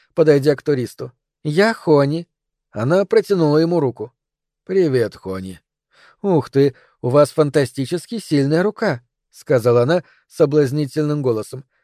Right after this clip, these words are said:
"Держу пари, что под одеждой у вас сплошные мускулы,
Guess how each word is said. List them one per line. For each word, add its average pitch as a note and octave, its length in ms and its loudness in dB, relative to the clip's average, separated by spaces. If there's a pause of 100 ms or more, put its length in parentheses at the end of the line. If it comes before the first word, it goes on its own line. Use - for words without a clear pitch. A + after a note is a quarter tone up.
(180)
"Держу D#3+ 440 0
пари, E3 260 0
что D#3 200 0
под C#3 180 0
одеждой C#3+ 540 2 (240)
у C3 80 -4
вас C#3+ 220 4
сплошные D#3+ 560 0
мускулы, D3 640 -4